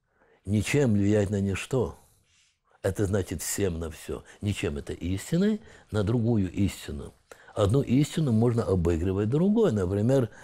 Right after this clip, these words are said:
мы все прикованы к Земле. Но всё-таки человек был на Луне. Так? И что получилось? Благодаря двигателям, благодаря закону отталкивания, когда ракета от,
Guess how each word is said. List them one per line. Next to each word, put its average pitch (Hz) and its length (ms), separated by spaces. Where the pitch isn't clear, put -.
мы 127 180
все 139 200
прикованы 120 480
к 101 40
Земле. 98 440
Но 104 100
всё-таки 107 360
человек 101 240
был 107 100
на 110 140
Луне. 101 340
Так? 156 260
И 131 500
что 147 200
получилось? 139 760
Благодаря 117 640
двигателям, 104 720
благодаря 107 320
закону 143 560
отталкивания, 113 800
когда 107 240
ракета 104 460
от, - 140